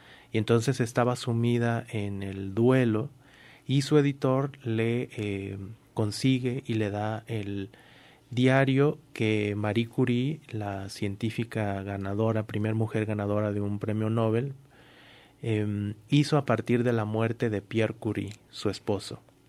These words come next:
Es un, un diario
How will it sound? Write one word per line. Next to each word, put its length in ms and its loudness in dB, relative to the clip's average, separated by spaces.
Es 200 -4
un, 540 2
un 720 -4
diario 400 2